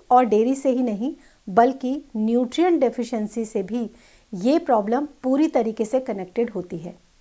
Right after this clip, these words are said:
तो यहाँ पर ये कहना बिल्कुल ही गलत होगा कि अगर आप ग्लूटेन और डेयरी छोड़ देंगे, तो आप अपने ऑटोइम्यून डिसऑर्डर्स को पूरी तरीके से हील कर पाएंगे।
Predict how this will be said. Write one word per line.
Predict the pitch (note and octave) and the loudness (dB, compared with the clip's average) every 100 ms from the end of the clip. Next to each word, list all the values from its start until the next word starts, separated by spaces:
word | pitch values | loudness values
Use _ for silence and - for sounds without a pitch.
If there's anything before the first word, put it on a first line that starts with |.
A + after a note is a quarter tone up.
| _ _ _ _ _ - _ | _ _ _ _ _ -20 _
तो | C#4+ | 2
यहाँ | C4+ C#4 F4+ F4+ | 4 4 4 4
पर | E4 | 4
ये | D#4 | 2
कहना | E4 D4+ D4+ D#4 | 0 0 2 2
बिल्कुल | A#3+ A#3+ A#3+ D#4 | 2 0 2 2
ही | D#4 | 2
गलत | B3+ B3+ B3+ B3 | 2 2 2 0
होगा | A3+ A#3+ | 0 0
कि | B3 | 0
अगर | C4+ A#3 A#3 | -2 -2 0
आप | B3+ C4 | 0 -2
ग्लूटेन | F#3+ G#3 G3+ A#3+ C4 B3 | -4 -4 0 0 0 0
और | A3+ | 0
डेयरी | F#3+ F3+ A#3+ | 0 -2 -4
छोड़ | - A3 | -2 -2
देंगे, | G#3 A3 A#3 B3+ - - _ _ | -2 0 0 -2 -10 -20 _ _
तो | C4+ | 0
आप | B3+ A#3 A#3+ | 2 0 -2
अपने | A#3+ C4+ C4+ | 0 -2 0
ऑटोइम्यून | G#3 A#3 B3+ B3+ | -2 0 0 0
डिसऑर्डर्स | A3 G3+ G#3+ G3 G#3 | -2 -2 -2 -2 -6
को | - - - | -4 -4 -4
पूरी | A3+ A#3+ | -4 -4
तरीके | C4 A#3+ G#3+ A#3 | 0 0 2 -2
से | A#3 C4+ C4+ | -2 -4 -2
हील | G3+ A#3 | -4 -2
कर | B3 G#3+ | -4 -2
पाएंगे। | A#3 A#3 A#3+ | -4 -2 -4